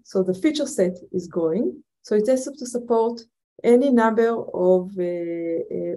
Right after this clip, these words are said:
of predictions or queries per second, any number of, uh, use cases. Some companies have hundreds,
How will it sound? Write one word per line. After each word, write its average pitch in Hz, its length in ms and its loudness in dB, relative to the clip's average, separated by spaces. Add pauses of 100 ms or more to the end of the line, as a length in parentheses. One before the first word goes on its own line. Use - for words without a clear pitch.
(160)
of 180 240 -2
predictions 190 640 0
or - 120 -6
queries 214 440 0
per 180 160 -8
second, - 460 -8 (480)
any 233 200 4
number 214 460 4
of, 175 640 -4 (160)
uh, 180 40 2
use 175 500 2
cases. - 500 -2 (540)
Some 240 180 2
companies 240 380 2
have 190 160 0
hundreds, 226 720 -4